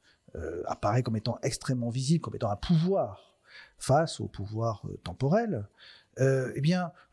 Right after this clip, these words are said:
la vie, euh, des, du laïc, hein, euh, la vie des, des braves gens, euh, ben, se, se développer, j'allais dire, comme,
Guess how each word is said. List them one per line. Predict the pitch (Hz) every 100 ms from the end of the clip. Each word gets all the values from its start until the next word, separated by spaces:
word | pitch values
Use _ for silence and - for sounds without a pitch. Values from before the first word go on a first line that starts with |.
| -
la | 135 147
vie, | 147 185 175 160
euh, | 127 127 123
des, | 123 113 127 113 110
du | 104 117
laïc, | 113 107 135 202 - - _ _ _ _ _
hein, | - 190 196
euh, | - 85 82 90
la | 98
vie | 98 104
des, | 95 - _
des | 117
braves | 127 165 151
gens, | - 123 226 - - - - _ -
euh, | 147 147 147 143 143
ben, | 147
se, | 139 180
se | -
développer, | 185 180 156 175 226 233 233
j'allais | 185 165
dire, | 165 -
comme, | 165